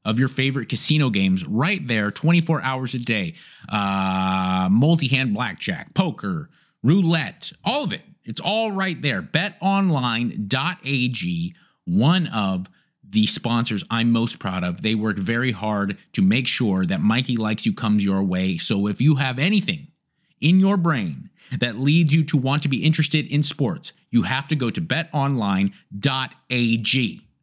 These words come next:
Do it for me, my friends. Hey, fellas, I don't like the idea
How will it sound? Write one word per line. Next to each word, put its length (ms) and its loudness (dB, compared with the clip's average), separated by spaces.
Do 220 2
it 100 -4
for 120 -2
me, 320 2
my 140 -2
friends. 580 -6
Hey, 440 0
fellas, 800 -2
I 180 2
don't 260 2
like 260 -2
the 160 -2
idea 560 -2